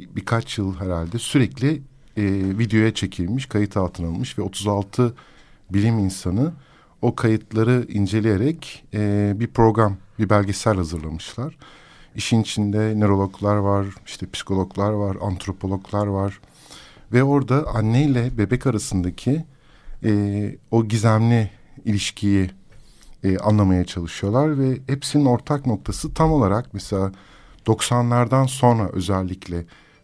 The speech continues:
pek çok şeyin nöroloji alanında gelişen şeylerin de hormonların etkisiyle,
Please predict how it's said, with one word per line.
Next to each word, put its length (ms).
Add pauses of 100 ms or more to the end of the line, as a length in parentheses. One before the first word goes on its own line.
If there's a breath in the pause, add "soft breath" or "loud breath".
pek 220
çok 200
şeyin 380 (540 soft breath)
nöroloji 480
alanında 320
gelişen 500
şeylerin 480
de 80
hormonların 840 (420 soft breath)
etkisiyle, 840